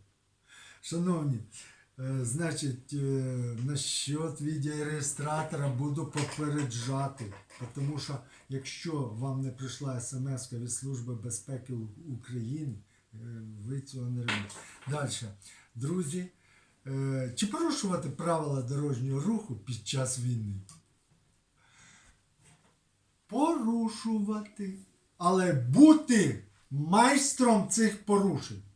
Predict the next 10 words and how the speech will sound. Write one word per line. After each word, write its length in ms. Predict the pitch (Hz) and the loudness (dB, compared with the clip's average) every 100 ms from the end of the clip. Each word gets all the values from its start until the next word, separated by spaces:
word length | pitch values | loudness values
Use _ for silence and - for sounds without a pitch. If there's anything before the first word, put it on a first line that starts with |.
| - | -2
Як 320 | 196 285 302 | 2 4 4
воно 240 | 262 262 | 4 6
виглядає? 580 | 247 226 135 123 101 98 - _ _ _ _ - - _ 156 | 8 6 6 0 -4 -10 -16 _ _ _ _ -20 -20 _ 2
У 60 | |
вас 600 | 196 214 208 - - - _ 120 | 6 8 8 4 -4 -10 _ -12
яма 760 | 113 120 208 220 233 240 240 - _ _ _ - | -6 2 6 6 6 2 -4 -12 _ _ _ -4
на 180 | 170 208 | 2 4
вашій 540 | 202 214 214 - 214 | 6 6 6 2 -4
полосі 640 | - 208 220 208 - 220 | 0 2 2 2 4 6
руху. 520 | 214 220 196 143 202 | 6 6 4 0 -8